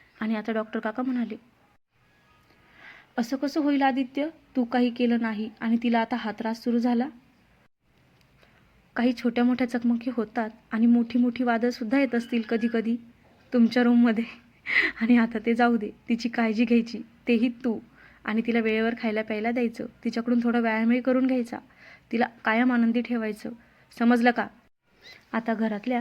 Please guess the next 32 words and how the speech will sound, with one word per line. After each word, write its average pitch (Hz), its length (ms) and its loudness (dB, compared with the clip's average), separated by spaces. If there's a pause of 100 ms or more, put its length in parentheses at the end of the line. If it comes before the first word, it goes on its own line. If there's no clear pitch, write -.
(200)
मोठ्या 233 260 0
सगळ्यांना 220 460 -2
थोडा 247 180 -2
अंदाज 247 340 0
आला 254 160 -2
होता 262 240 -4 (300)
आणि 220 180 -4
आदित्य 214 400 -4
वेडा, 208 260 -4 (160)
त्याला 233 160 0
अजून 226 280 0
पण 240 160 0
काहीच 226 280 -2
कळलं 226 320 -4
नाही. 226 200 -2 (500)
आणि 202 160 -4
डॉक्टर 214 280 -4
काका 214 240 -6
म्हणाले, 240 320 -4 (600)
"आदित्य, 220 500 -4 (160)
आता 226 300 0
तू 254 80 2
असा 240 220 0
हट्टी 233 500 -2 (360)
आणि 226 220 2
लहान 226 180 2
मुलांसारखा 233 520 2
हेकेखोर 220 460 0 (460)
सारखा 226 320 -2
वागून 226 280 2
चालणार 220 340 -2
नाही, 208 340 -8